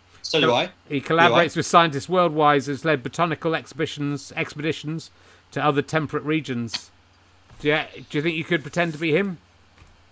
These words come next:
Speaker 1: I d-, oh, I mean, he sounds like he has quite a fun life.
Speaker 2: Yeah.
Speaker 1: I, I don't know how long I could sustain it for, but I wouldn't mind posing as a botanist who goes all around the world.
Speaker 2: Yeah.
Speaker 1: Yeah.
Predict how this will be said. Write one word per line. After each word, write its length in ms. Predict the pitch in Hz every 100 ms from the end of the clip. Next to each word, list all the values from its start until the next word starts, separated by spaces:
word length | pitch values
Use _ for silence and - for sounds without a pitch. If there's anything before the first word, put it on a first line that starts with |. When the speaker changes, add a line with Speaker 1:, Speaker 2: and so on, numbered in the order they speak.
| _ 127
Speaker 1:
I 100 | 135
d-, 180 | - -
oh, 140 | 160
I 80 | 165
mean, 140 | 180
he 140 | 165 185
sounds 280 | - 277 277
like 120 | 190
he 140 | 190 185
has 220 | 165 -
quite 380 | - 147 165 -
a 60 | -
fun 300 | - 135 113
life. 380 | 139 160 98 147
Speaker 2:
Yeah. 360 | 170 196 107 - _ _ _ _ 147
Speaker 1:
I, 120 | - -
I 80 | 147
don't 240 | 208 220
know 100 | 214
how 200 | 185 165
long 200 | 170 175
I 60 | 165
could 160 | 143
sustain 460 | - - - 175 160
it 140 | 123
for, 240 | - 101 98
but 60 | 123
I 100 | 143
wouldn't 280 | 208 190
mind 360 | 165 185 160 123
posing 460 | 151 151 123 123 131
as 120 | 113
a 40 |
botanist 640 | - - 135 - 117 - -
who 80 |
goes 240 | 117 120 113
all 160 | 117 113
around 200 | 113 113
the 60 |
world. 260 | 110 120 110
Speaker 2:
Yeah. 240 | 143 151
Speaker 1:
Yeah. 220 | 151 160